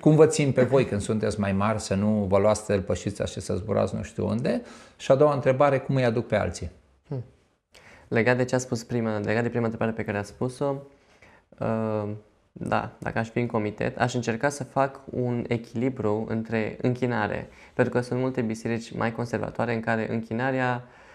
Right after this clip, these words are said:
Speaker 3: nu e foarte mult pe placul tinerilor și atunci ei tind să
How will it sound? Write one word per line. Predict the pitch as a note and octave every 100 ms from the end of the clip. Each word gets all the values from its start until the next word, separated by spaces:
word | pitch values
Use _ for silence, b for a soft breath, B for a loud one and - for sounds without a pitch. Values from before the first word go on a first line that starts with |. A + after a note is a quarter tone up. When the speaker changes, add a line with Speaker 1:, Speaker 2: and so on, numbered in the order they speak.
| B B
Speaker 3:
nu | - C3 C#3+
e | C3+ C3+
foarte | C3 - - B2 B2+ A#2+
mult | A#2 A#2+ A2+
pe | A2+
placul | - A#2+ A#2+ A2 A2
tinerilor | C3+ B2+ G#2+ G#2 G#2 G#2 G#2+ -
și | A2+
atunci | B2 B2+
ei | B2+ A#2+ A#2+
tind | A#2+ B2 B2+
să | - A2+ A2+ A2+